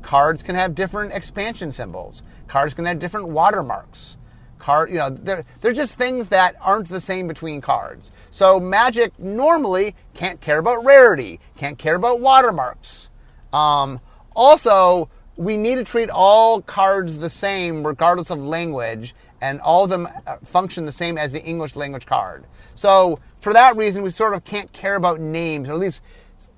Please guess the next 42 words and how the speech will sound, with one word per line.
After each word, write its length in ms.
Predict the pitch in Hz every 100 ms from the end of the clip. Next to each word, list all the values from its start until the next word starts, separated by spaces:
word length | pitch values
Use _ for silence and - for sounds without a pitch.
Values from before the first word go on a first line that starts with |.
| _
we 180 | 185 247
can 160 | 294
care 220 | 262 320 339
about 220 | 320 226
whether 220 | 226 226
it's 140 | 185
name 280 | 175 196 196 185 -
A 220 | 165 196
or 140 | 190 156
not, 260 | 143 107
and 160 | 156 160
whether 200 | 175 185
it's, 100 | 151
you 60 | 165
know, 200 | 127 117 - -
is 100 | 208
it 140 | 196
name 240 | 185 196 165
blah? 380 | 165 147 95 - - - - -
Th-, 120 | - - 147
that, 420 | 170 190 - 160
that 180 | 190 190
we 80 |
can 100 | 165
care 160 | 151 143
about. 240 | 104 87 - - -
Oh, 280 | 294 254 175
if 160 | 135
blah's 400 | 151 165 202 196
in 120 | 196
play, 200 | 160 185
something 260 | 170 139 143
happens. 260 | 131 85 151
You 60 |
can 100 | 262
care 140 | 247 269
about 240 | 254 196 - -
it 120 | 185
as 120 | 196
a 60 | 165
whole 260 | - 202 147
entity. 380 | 160 - 78